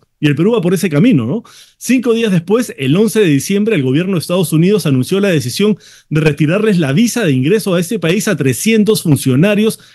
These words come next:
legisladores y políticos de Guatemala por socavar la democracia y el Estado de Derecho.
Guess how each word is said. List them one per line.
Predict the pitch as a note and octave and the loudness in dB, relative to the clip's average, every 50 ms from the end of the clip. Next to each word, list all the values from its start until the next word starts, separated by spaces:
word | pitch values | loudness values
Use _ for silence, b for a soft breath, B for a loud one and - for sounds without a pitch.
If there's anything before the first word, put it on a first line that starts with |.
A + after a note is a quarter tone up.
| b b b | b b b
legisladores | C#3+ C#3 - D#3+ C#3+ A#2 C3+ C3+ C#3+ F#3 G#3 A3 A3+ - - - | -4 -2 0 0 0 0 0 0 0 0 2 0 0 -2 -2 -4
y | E3 C#3+ | -2 0
políticos | - C#3 C#3+ F#3 G3+ E3+ A3 F3+ G3 F#3+ D#3 | 0 2 2 2 0 -2 -4 -4 -2 -2 0
de | D#3+ F#3+ | 2 2
Guatemala | G#3 G#3+ G3+ D#3 D3 C#3 D3 F3 G3 G3+ G3 - | 2 2 0 0 0 -2 0 0 -2 -2 -4 -4
por | - F#3+ G3+ | -4 -4 -4
socavar | - - G3 D3+ C#3 B2 C3+ D#3+ F3+ G3 | -2 -2 -4 -2 -2 -2 0 0 0 0
la | G#3 F#3+ | 0 0
democracia | E3 C#3+ C3+ B2+ G2+ D#3+ F3+ G#3 F#3 - G#3 G3+ | 0 0 0 0 0 -2 -2 -2 0 -2 -2 0
y | |
el | D3 B2 | 0 -2
Estado | A2+ - - D#3+ E3 F3 F3 D#3+ | -2 -4 -4 -4 -2 0 0 0
de | B2+ A#2+ | 2 2
Derecho. | B2+ D3 C#3 C#3+ - G2 | 2 2 0 0 -4 -10